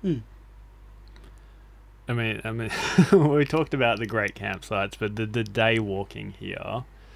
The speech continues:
Speaker 2: not super fantastic.
Speaker 1: It, it
Speaker 2: at least
Speaker 1: starts
Speaker 2: for
Speaker 1: out
Speaker 2: Don.
Speaker 1: okay. It
Speaker 2: Starts
Speaker 1: starts
Speaker 2: out
Speaker 1: out okay.
Speaker 2: Yeah,
Speaker 1: Like,
Speaker 2: yeah.
Speaker 1: I really like the Karri Forest bits.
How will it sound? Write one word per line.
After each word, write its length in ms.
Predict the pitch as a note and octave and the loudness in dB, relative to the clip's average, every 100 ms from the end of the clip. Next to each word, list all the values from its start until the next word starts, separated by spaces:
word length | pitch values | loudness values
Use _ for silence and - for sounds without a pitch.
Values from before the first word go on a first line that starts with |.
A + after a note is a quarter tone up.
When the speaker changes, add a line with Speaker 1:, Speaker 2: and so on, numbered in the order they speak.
| - - - - - - | -20 -20 -20 -20 -20 -14
Speaker 2:
not 380 | G#2+ G2 F#2+ - - | -8 -6 -6 -8 -14
super 400 | - - G2 F2+ | -10 -10 -10 -12
fantastic. 800 | - - - - A#4 - - | -12 -12 -10 -8 -8 -6 -6
Speaker 1:
It, 140 | - - | -6 -2
it 0 | |
Speaker 2:
at 120 | D4 | 2
least 200 | D4 E4 | 4 2
Speaker 1:
starts 140 | C4 | 2
Speaker 2:
for 60 | B3+ A3 | 2 2
Speaker 1:
out 40 | |
Speaker 2:
Don. 80 | F#3 | 0
Speaker 1:
okay. 500 | F#3 G#3+ F3+ G#2 F#2 - - | -2 -2 -2 -4 -8 -14 -6
It 60 | F3+ | -4
Speaker 2:
Starts 280 | - A3 | -2 -4
Speaker 1:
starts 20 | A#3+ | -4
Speaker 2:
out 160 | A#3 | -2
Speaker 1:
out 60 | G3 | 0
okay. 300 | D3+ F#3 D3 | 0 -2 -2
Speaker 2:
Yeah, 80 | G#2+ | 0
Speaker 1:
Like, 140 | A#2+ | 0
Speaker 2:
yeah. 60 | D3 | 2
Speaker 1:
I 40 | |
really 280 | D#3+ G3+ G#3 | 2 2 2
like 300 | F3 D3 - | 4 2 2
the 80 | D#3 | -6
Karri 360 | - C#3 C3 C3 | 0 2 2 0
Forest 480 | B2 A2+ G#2 - | -2 -2 -4 -8
bits. 480 | A2 F#2 - - - | -8 -8 -8 -14 -14